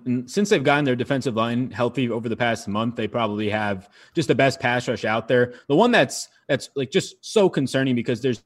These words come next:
no good personnel. You're gonna see them play tonight. They have no pass rush or a secondary, but they finish out the season. You probably don't want them for both weeks. You don't need it, but, um, you'll get Miami for the Giants, and then you get at Washington if Dwayne Haskins is in there. Those are two nice spots, especially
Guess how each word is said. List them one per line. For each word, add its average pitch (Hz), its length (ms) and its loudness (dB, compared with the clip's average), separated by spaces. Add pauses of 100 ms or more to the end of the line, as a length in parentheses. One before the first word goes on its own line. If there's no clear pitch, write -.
no 135 200 4
good 123 180 -2
personnel. 120 420 -2
You're 110 80 -2
gonna 127 100 -2
see 127 140 -6
them 113 100 -2
play 113 180 -2
tonight. 110 340 -4
They 117 60 -4
have 120 100 -2
no 135 140 2
pass 117 300 0
rush 110 280 -4
or 113 340 -2 (180)
a 113 80 -6
secondary, 113 460 0
but 107 120 -6
they 120 120 0
finish 147 260 -2
out 131 140 2
the 113 60 -10
season. 110 420 -4
You 113 80 -10
probably 151 160 2
don't 117 100 -2
want 110 140 -2
them 110 100 -6
for 107 80 -8
both 110 260 -4
weeks. 104 200 -6
You 120 80 -6
don't 95 100 -6
need 123 200 2
it, 98 180 -2
but, 107 260 0 (280)
um, 101 340 -2
you'll 127 160 0
get 135 300 2 (320)
Miami 120 540 0
for 113 180 -6
the 110 60 0
Giants, 107 440 -2
and 113 80 -2
then 110 100 0
you 110 80 -2
get 113 260 0
at 120 180 0
Washington 113 540 -2
if 98 80 -6
Dwayne 107 240 -4
Haskins 104 360 -6
is 95 100 -8
in 135 120 0
there. 104 160 0
Those 117 140 0
are 120 60 -2
two 120 160 -2
nice 107 240 0
spots, 110 360 -2
especially 107 540 -6